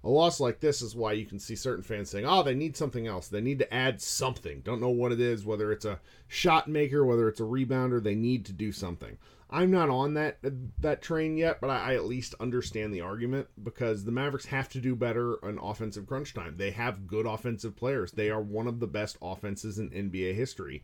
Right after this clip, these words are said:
Not being able to get off a shot because of how many minutes are left on the clock and what quarter it is, is pretty stupid. Uh, and they need to figure that one out in a hurry.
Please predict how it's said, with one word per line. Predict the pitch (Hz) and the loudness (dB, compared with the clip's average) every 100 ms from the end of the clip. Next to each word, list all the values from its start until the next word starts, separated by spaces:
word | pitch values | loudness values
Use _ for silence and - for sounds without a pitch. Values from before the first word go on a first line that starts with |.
| - - - | -16 -20 -4
Not | 123 127 131 | 0 2 4
being | 139 127 | 4 6
able | 131 117 | 4 2
to | 101 | -2
get | 95 123 - | 2 0 2
off | 120 123 113 - - - - | 0 0 0 -8 -20 -20 -10
a | |
shot | - 156 156 117 - | -4 2 2 2 -2
because | 120 - 123 | -4 -2 -2
of | 110 95 | -2 -2
how | 123 | -2
many | 120 107 | 0 0
minutes | 101 139 139 - | 0 2 2 0
are | 85 | -4
left | 85 107 120 | -4 -2 -2
on | 107 | -4
the | |
clock | 98 - 139 139 | -4 -2 -2 0
and | 110 104 | -2 -2
what | - | -2
quarter | - 160 147 104 | 2 4 4 2
it | |
is, | 85 85 - | 2 -2 -4
is | - | -8
pretty | - 151 | -4 -4
stupid. | - - 160 - 107 - - - - | -4 -8 -8 -8 -10 -16 -20 -20 -10
Uh, | - 104 87 | -4 -2 -2
and | 107 113 | 0 2
they | 127 | 4
need | 147 120 | 2 0
to | |
figure | 104 117 98 | -2 -2 0
that | 98 90 | 0 -2
one | 95 | -2
out | 87 52 | -4 -6
in | |
a | 85 | -8
hurry. | 98 62 - | -8 -8 -12